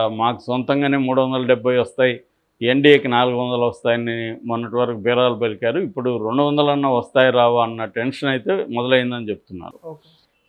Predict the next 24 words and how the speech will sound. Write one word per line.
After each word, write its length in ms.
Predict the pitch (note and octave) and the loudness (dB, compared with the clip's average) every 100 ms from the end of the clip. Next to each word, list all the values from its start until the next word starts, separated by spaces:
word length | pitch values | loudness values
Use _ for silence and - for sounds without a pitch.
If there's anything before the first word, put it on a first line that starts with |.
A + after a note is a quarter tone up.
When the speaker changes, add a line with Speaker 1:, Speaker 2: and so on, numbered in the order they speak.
| - | 0
Speaker 1:
So 540 | D3 C#3 C3 C3 B2+ C#3 | 4 4 4 2 -2 -4
ఈ 100 | C#3 | -2
టెన్షన్ 420 | C#3 D#3 F3 F3 | 0 0 0 0
వల్ల 220 | D#3+ D3+ | 2 2
ఏమవుతుందంటే 1000 | C#3+ C#3+ C3+ C3+ C3 C3 A#2 F3 D#3+ - _ _ _ _ _ _ _ _ - | 2 0 -4 -4 -4 -4 -4 -2 -2 -6 _ _ _ _ _ _ _ _ -8
ఇప్పుడున్న, 520 | C3 A#2 C#3+ D#3 D#3+ D#3 C#3+ B2+ A2+ | -6 -4 2 4 4 4 4 2 0
ఆ, 220 | A#2 A#2 | -2 -4
థర్డ్ 380 | A2 - C3+ C#3 | -2 6 8 8
and 120 | C3+ | 4
ఫోర్త్ 280 | B2 B2+ G#2+ C3 | 2 0 0 -2
పేజ్ 160 | A#2+ | -2
ఎలక్షన్లు 640 | A#2 A2 B2 B2+ B2 B2 A#2 | -2 -2 0 0 0 -4 -4
జరిగే 380 | A2+ A2+ A2+ A2 | -2 -2 -2 -4
దీంట్లో 500 | G2+ A2 G2+ D#3+ A#2+ _ _ _ - G#2 | -6 -10 -4 -4 -4 _ _ _ -6 2
గట్టిగా 360 | B2+ D#3 D3+ D3+ C3 B2 A#2+ A2+ A2+ A#2 | 4 4 6 10 10 10 8 4 0 -4
ఇంకా 400 | A2+ A#2 A2+ G#2+ | -4 0 0 0
ట్రై 280 | G2+ A#2+ | 0 0
చేద్దామన్న 640 | A#2+ B2 G#2+ A#2 A2+ A2 G#2 | 4 2 2 -4 -4 -8 -8
దీనికి 540 | G#2+ B2 C#3 D3+ C3 | -6 -4 -4 -4 -2
వచ్చినట్టు 460 | A2 A2+ - A2+ A2+ | -2 -4 -6 -8 -8
కనబడుతుంది. 640 | - G#2 G2 G2 - F#2+ - _ _ _ _ _ D#3 | -8 -8 -6 -10 -14 -18 -18 _ _ _ _ _ 2
So 140 | D3 | 2
ఈ 120 | C#3 | 2
క్రమంలో, 720 | C3+ C#3+ D3+ D#3+ D#3+ D#3+ D3+ | 2 2 4 4 6 6 6